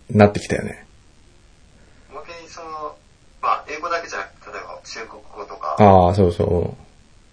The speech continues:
Speaker 1: う。
Speaker 2: で、韓国語とか、その、日本でよく使えそうな言葉とかも対応してるんで、
Speaker 1: うん。
Speaker 2: なんかすごい便利だなと思った。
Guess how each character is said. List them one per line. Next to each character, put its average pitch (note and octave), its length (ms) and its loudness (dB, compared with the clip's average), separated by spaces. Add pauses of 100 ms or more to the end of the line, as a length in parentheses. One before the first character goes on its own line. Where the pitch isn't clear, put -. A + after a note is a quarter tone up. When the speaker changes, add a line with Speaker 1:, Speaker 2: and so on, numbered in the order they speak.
(1600)
Speaker 1:
う。 G#2 40 -20
Speaker 2:
で、 G#2 100 -20
韓 G2+ 280 -10
国 G2+ 140 -20
語 G#2 240 -16
と G2 160 -16
か、 D#2+ 340 -18 (180)
そ - 80 -20
の、 E2 60 -20 (640)
日 - 140 -20
本 A#2+ 160 -16
で - 120 -14
よ G2+ 200 -12
く - 80 -20 (340)
使 G2 280 4
え - 40 -12
そ - 180 -18
う F#2+ 100 -20
な - 180 -16 (840)
言 - 100 -12
葉 G#2 120 -8
と - 100 -18
か - 160 -20
も F2 240 -20 (560)
対 G#2 160 -10
応 G2+ 100 -8
し - 140 -16
て G#2 80 -16
る G2+ 160 -16
ん F#2 60 -20
で、 - 80 -20
Speaker 1:
う F2+ 420 -18
ん。 - 40 -20
Speaker 2:
な F#2 80 -18
ん - 20 -20
か G2 220 -14
す - 180 -8
ご - 80 -8
い - 80 -2
便 A2+ 180 -8
利 - 80 -14
だ F#2 140 -8
な F2+ 140 -8
と - 100 -12
思 - 80 -18
っ - 20 -18
た。 - 80 -18